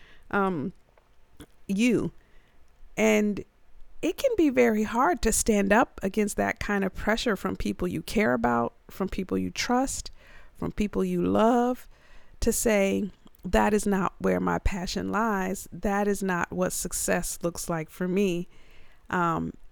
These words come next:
and because probably what they're gonna say is, "Well, then what is what you wanna do? What, how does that look?" And you may not <laughs> have the answers,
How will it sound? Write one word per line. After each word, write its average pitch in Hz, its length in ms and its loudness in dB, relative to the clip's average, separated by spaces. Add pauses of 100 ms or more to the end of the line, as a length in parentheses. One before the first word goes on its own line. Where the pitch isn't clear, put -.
and 202 400 4
because 226 520 2
probably 247 640 4
what 208 160 4
they're 220 100 2
gonna 214 220 2
say 220 180 2
is, 214 140 2
"Well, 208 100 4
then 226 160 6
what 247 160 8
is 339 180 4
what - 200 0
you 190 60 -4
wanna 175 180 0
do? 170 180 0
What, 196 200 2 (180)
how 226 240 0
does 262 260 2
that 190 160 4
look?" 185 320 -2
And 247 180 0
you 277 120 2
may 294 160 2
not 294 220 4
<laughs> 740 160 -6
have 240 200 2
the 233 140 -4
answers, - 580 -4